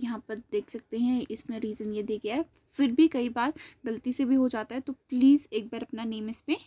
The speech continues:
चेक कर लीजिए। आपको ये पीडीएफ़ मेरी Telegram चैनल Study with पारुल ठाकुर पे मिल जाएगी, जिसका लिंक आपको डिस्क्रिप्शन बॉक्स में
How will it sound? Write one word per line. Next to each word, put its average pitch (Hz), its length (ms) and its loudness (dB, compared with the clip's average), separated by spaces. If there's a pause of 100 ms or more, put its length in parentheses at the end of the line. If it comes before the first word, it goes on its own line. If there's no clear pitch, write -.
(140)
चेक - 240 -6
कर 220 80 -6
लीजिए। 214 280 -6
आपको 233 240 -6
ये 220 120 -2
पीडीएफ़ 214 680 -6
मेरी 220 200 -4
Telegram 208 440 -6
चैनल 214 360 -2
Study 240 320 -4
with 214 180 -6
पारुल 214 260 -8
ठाकुर 214 340 -12
पे 208 80 -8
मिल 196 220 -6
जाएगी, 208 320 -2
जिसका 269 440 -4 (920)
लिंक 285 240 6
आपको 247 260 -4
डिस्क्रिप्शन 254 600 -2
बॉक्स 208 320 -6
में 277 140 4